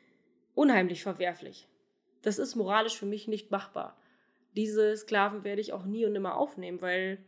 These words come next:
ich mich nicht gut damit fühle und wenn ich mich bei etwas nicht gut fühle, dann mache ich das nicht.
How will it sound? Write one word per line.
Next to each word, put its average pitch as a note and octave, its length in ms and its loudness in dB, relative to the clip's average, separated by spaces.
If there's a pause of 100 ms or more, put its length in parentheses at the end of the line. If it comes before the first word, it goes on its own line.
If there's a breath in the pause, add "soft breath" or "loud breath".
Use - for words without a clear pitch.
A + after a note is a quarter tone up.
(460 soft breath)
ich A3 160 -4
mich A3+ 160 0
nicht A3 140 -6
gut F#4 160 6
damit F3+ 200 -2
fühle A3 300 -2
und G#3 140 0
wenn G3+ 160 -6
ich - 140 -12
mich A#3 180 -10
bei F#3+ 80 0
etwas F#3+ 280 -8
nicht F#3+ 140 -6
gut D4 180 -4
fühle, G#3+ 240 2
dann G3 200 -2
mache G#3+ 180 -4
ich - 100 -14
das E3+ 160 -10
nicht. - 320 -16